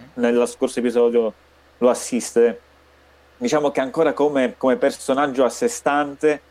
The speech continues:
la stessa cosa vale con, quando c'è Sarek o Amanda, ancora come personaggio in sé non è,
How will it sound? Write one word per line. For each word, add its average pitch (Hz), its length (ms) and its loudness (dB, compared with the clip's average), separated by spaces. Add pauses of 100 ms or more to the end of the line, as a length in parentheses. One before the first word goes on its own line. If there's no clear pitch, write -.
(200)
la 123 60 -4
stessa 107 300 -6
cosa 107 220 2
vale 101 260 2
con, 98 240 -8
quando 101 320 -4
c'è - 160 -12
Sarek 110 680 0
o 101 480 4
Amanda, 110 460 0
ancora 123 320 -2
come 127 180 0
personaggio 127 640 -4
in 113 140 0
sé 156 340 0 (140)
non 120 480 -2
è, 131 180 -2